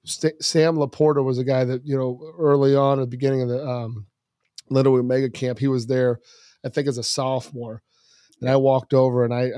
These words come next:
I talked to a guy in Nebraska. I talked to, I think, the Iowa guys. And I'm like, "Hey," I had seen him somewhere else, and I think he did a tryout with us, or he, he'd come in and train, whatever it was. I,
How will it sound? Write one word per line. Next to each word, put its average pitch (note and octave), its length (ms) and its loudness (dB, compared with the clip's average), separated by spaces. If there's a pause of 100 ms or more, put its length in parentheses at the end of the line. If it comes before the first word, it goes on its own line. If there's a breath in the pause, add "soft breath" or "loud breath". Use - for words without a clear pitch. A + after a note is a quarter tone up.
I B2 40 -6
talked B2+ 360 -4
to C3 80 -4
a A#2 60 -4
guy A#2+ 160 -6
in A2+ 80 -10
Nebraska. C#3 640 2
I B2+ 60 2
talked B2+ 340 -4
to, B2+ 200 -4
I B2 40 -8
think, C3 360 -10
the C3 100 -10
Iowa C#3 420 2
guys. C3+ 480 0
And C#3+ 100 -6
I'm C3+ 100 -4
like, A#2 200 -4
"Hey," C3+ 360 2 (720)
I C#3 120 2
had C3+ 120 2
seen D3 240 2
him C3 140 2
somewhere B2+ 380 0
else, C3 320 2
and A#2+ 100 -4
I B2+ 60 -4
think D3 180 -6
he C3+ 100 -4
did C#3 180 -4
a B2+ 100 -8
tryout C3 500 -8
with C#3+ 180 -8
us, B2+ 220 -4
or A#2+ 120 -6
he, C3 240 -2
he'd C3 160 -4
come C3+ 160 0
in B2+ 100 -2
and A#2+ 100 -6
train, C3 280 -4
whatever D3+ 260 4
it C#3 80 0
was. C3 300 2
I, C3 140 0